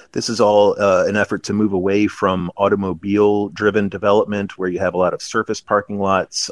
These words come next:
and really focusing more on denser development, trying to incorporate maybe structured parking into new s-, buildings downtown in particular. But this, uh, change would take effect across the entire city.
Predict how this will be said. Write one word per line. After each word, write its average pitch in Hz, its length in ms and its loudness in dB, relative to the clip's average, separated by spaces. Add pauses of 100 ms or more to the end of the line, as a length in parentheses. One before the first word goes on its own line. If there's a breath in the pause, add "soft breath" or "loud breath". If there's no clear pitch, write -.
(180)
and 90 320 -6
really 101 260 2
focusing 95 500 -4
more 92 320 -2
on 87 180 -4
denser 98 360 -6
development, 104 800 -2
trying 95 320 -4
to 90 380 -4
incorporate 87 540 -4
maybe 85 200 -8
structured - 500 -4
parking 101 560 0
into 95 640 -4
new 95 280 -4
s-, - 260 -14
buildings 98 380 2
downtown 98 520 -2
in 101 120 -4
particular. 113 500 -2
But 95 220 -4
this, 98 240 -6
uh, 80 180 -2
change 95 340 -6
would 110 200 0 (100)
take - 160 -6
effect 98 300 -2
across - 480 -4
the 92 100 -6
entire 87 360 -4
city. 87 500 -4